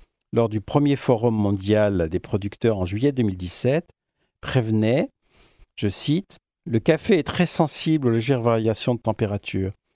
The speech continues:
À mesure que la température montera, tous les pays seront affectés. » Donc, boire une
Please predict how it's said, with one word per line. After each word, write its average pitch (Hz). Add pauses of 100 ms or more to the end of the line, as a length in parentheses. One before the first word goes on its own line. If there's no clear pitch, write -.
(160)
À 104
mesure 120
que -
la 101
température 123
montera, 110 (100)
tous 190
les 160
pays 135
seront 117
affectés. » - (2000)
Donc, 104
boire 143
une 131